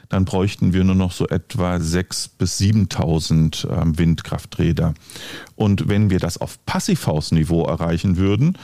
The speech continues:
dann würden wir auf dreitausend Windräder runter reduzieren. Also es geht um der,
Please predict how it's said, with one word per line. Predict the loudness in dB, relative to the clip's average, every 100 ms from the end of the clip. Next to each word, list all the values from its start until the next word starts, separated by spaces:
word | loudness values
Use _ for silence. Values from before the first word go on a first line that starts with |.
| -16 -20 -6
dann | 2 4 4
würden | 4 4 4
wir | 4 2 0 -2
auf | -2 -2 -2 -4
dreitausend | -4 -2 -2 -2 -2 -2 -2
Windräder | -2 -2 -2 -2
runter | 0 0 0 -2
reduzieren. | -2 -2 -2 0 0 -2 -6 -18 -16 -6
Also | -2 -2
es | 0
geht | -2 0
um | 0 2
der, | 0